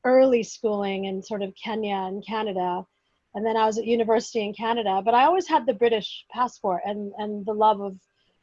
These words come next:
all things Great Britain, just because a lot of my family was still here. London is halfway. Dad is one of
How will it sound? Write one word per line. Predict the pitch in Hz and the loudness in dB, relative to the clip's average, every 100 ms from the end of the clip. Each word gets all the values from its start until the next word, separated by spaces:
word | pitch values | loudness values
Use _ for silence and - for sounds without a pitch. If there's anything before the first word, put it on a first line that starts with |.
| - | -2
all | 214 | 0
things | 208 214 202 196 185 | 0 -2 -6 -6 -8
Great | - 202 196 | -4 -4 0
Britain, | 233 208 190 185 | 0 0 -10 -10
just | - 202 | -12 -10
because | 214 254 233 | -8 -4 -2
a | |
lot | 226 220 233 | 6 8 8
of | |
my | 226 220 | 6 0
family | 226 214 214 | 2 2 2
was | 208 196 | -4 -6
still | - 240 226 | -4 0 0
here. | 202 226 220 220 214 214 _ _ _ _ | 2 0 2 2 2 -2 _ _ _ _
London | 247 254 262 247 | 4 6 6 0
is | 226 - | 0 -2
halfway. | 233 233 - 226 220 220 214 | 0 0 0 0 0 0 -2
Dad | 208 220 220 | 2 4 4
is | 208 | 0
one | 208 202 | -4 -4
of | 196 | -4